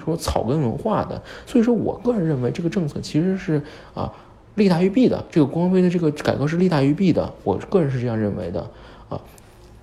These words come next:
但，但是说国王杯，那超级杯改革呢？呃，超级杯改革这个思路，其实大家说，其实这个如果说是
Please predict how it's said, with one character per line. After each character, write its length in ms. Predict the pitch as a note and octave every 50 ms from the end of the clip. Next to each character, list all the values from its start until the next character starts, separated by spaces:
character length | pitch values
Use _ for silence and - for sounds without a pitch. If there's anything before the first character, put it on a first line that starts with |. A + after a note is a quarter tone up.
| - - - - - - - - - - - -
但， 200 | F3 F#3 F3 G#3
但 160 | A#3 A#3 A3
是 260 | G3+ - F3+ D3 C3+ - - - - - - - F#3 F3+
说 220 | - B3+ B3+ A#3+
国 140 | - F3+ D#3
王 200 | E3+ A3 A#3+ B3+
杯， 280 | B3 A#3+ A3+ A3 A3 A3 A#3+
那 140 | G#3+ G#3 F#3+
超 340 | F3+ - - - - D#4+ E4+
级 140 | C#4+ A#3 F#3+
杯 180 | E3+ E3+ D#3
改 160 | D#3 - - A#2
革 220 | A#2+ - A2+ G#2
呢？ 200 | A2 G2+ G#2 G2+ - - - - - - - - -
呃， 160 | - A#2+ -
超 200 | - - - B3
级 60 | C#4
杯 140 | D4 D#4+ D#4
改 160 | C#4+ C3 C#3
革 160 | C#3 C#3 E3
这 100 | G3 A#3+
个 80 | A3 F3
思 300 | E3+ - - - B3+ B3
路， 160 | A#3+ G#3+ F#3
其 160 | - - G3
实 120 | F#3+ - G#3
大 120 | G3 F#3+
家 160 | F3 F3 F3
说， 200 | F#3 - F#3+ F3 F#3 - - - - - - -
其 200 | - - G3+ A3
实 80 | A3
这 120 | - A#3 F#3+
个 40 |
如 160 | D3 C3+ F#3 A3+
果 140 | B3+ -
说 160 | - - G#3 G#3
是 160 | G#3 -